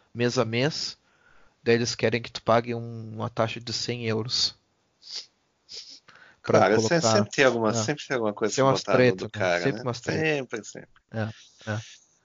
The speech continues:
Speaker 2: Esse
Speaker 1: E aí,
Speaker 2: exime-,
Speaker 1: esse
Speaker 2: exímios
Speaker 1: aqui
Speaker 2: negociantes. Exímios
Speaker 1: Exímios
Speaker 2: negociantes.
Speaker 1: negociantes.
Speaker 2: Você pa-, paga um por cem, dois por duzentos.
Speaker 1: Dois por duzentos. E tá, e essa é a questão de,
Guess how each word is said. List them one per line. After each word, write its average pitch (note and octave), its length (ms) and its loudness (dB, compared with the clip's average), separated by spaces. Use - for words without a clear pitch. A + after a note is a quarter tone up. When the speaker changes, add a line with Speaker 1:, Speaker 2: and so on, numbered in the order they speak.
Speaker 2:
Esse A2+ 440 -4
Speaker 1:
E C#3 60 4
aí, F3 180 6
Speaker 2:
exime-, C3 320 -4
Speaker 1:
esse A2+ 280 2
Speaker 2:
exímios - 20 6
Speaker 1:
aqui C3+ 260 0
Speaker 2:
negociantes. A2+ 880 0
Exímios B2 460 -4
Speaker 1:
Exímios A2+ 460 2
Speaker 2:
negociantes. - 0 -
Speaker 1:
negociantes. B2+ 420 -2
Speaker 2:
Você A2+ 100 -2
pa-, A#2 340 -2
paga A#2+ 320 0
um B2+ 120 -4
por A#2 180 -6
cem, C3 300 -4
dois A#2+ 180 2
por B2 160 -6
duzentos. G#2+ 600 -2
Speaker 1:
Dois A#2 240 2
por C3 200 -8
duzentos. A#2+ 560 -10
E B2 380 2
tá, A3 240 4
e A#2+ 100 4
essa C3 220 2
é F3 60 4
a E3+ 40 0
questão F#3 300 -8
de, F3+ 180 -10